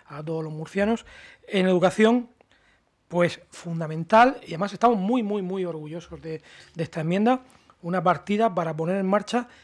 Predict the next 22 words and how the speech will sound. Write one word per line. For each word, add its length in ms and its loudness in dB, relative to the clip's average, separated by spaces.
la 220 -4
enfermería 600 -4
escolar 560 -4
en 180 -4
hasta 260 -6
ochenta 440 -4
centros 360 -4
de 60 -2
la 80 -4
región 260 -10
de 80 -8
Murcia. 380 -16
O 20 -20
sea, 120 -18
por 160 -10
un 80 -8
millón 300 -4
de 80 -6
euros. 240 -10
Eh, 260 -10
es 140 -12
una, 340 -6